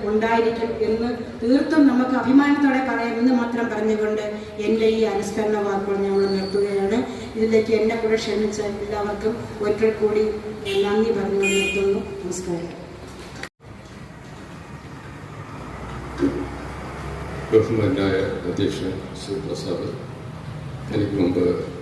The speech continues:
Speaker 2: സംസാരിച്ച ശ്രീമതി ഗീത ടീച്ചർ, സ്വാഗതം ആശംസിച്ച ശ്രീ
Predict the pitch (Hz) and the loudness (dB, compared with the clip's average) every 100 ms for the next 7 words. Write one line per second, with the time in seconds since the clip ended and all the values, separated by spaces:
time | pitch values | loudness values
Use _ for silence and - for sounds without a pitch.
0 | - - 101 92 101 92 - 90 - - | -12 -8 -6 -4 -2 0 -2 -4 -4 -8
1 | - - - - - - - - 95 92 | -12 -12 -14 -14 -14 -14 -14 -8 -4 -2
2 | 92 82 - 92 92 92 92 87 107 - | -2 -4 -4 -2 0 0 -2 -2 -2 -4
3 | - - - - - - - - 107 101 | -8 -12 -14 -14 -14 -14 -12 -2 2 2
4 | 101 92 92 - - 90 85 90 87 85 | 4 2 0 -2 -4 -6 -4 -8 -6 -6
5 | 87 80 - - - - 85 | -4 -6 -8 -14 -16 -10 -6